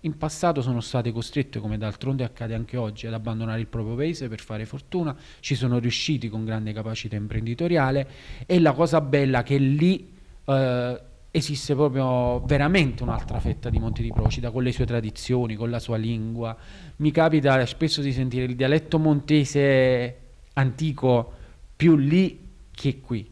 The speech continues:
quindi veramente c'è una, eh, c'è un nido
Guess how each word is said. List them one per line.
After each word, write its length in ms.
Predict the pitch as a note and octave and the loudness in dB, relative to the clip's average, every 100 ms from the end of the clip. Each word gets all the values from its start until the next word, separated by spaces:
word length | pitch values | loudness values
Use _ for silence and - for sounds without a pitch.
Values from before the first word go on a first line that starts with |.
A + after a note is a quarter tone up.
| - - | -20 -10
quindi 800 | C#3 C#3 D3 C#3+ C#3 C3+ C3 - - - | -4 -2 2 2 4 2 0 -4 -18 -4
veramente 680 | C#3 C#3 C#3+ F3+ G3+ F#3+ E3+ | 2 4 4 4 2 -2 -8
c'è 300 | C3+ E3 E3 | -6 0 0
una, 680 | D#3 D3+ D3 C#3 C3+ C3+ C3+ - - - - - - - - - | 2 0 2 2 2 2 -2 -8 -20 -20 -20 -20 -20 -20 -10 -2
eh, 240 | D3 C#3 | 0 0
c'è 160 | - E3+ | 2 6
un 320 | D#3+ F3 F#3 | 6 6 6
nido 680 | A3 A3 F3+ G3+ G3+ F#3+ | 6 4 4 8 8 6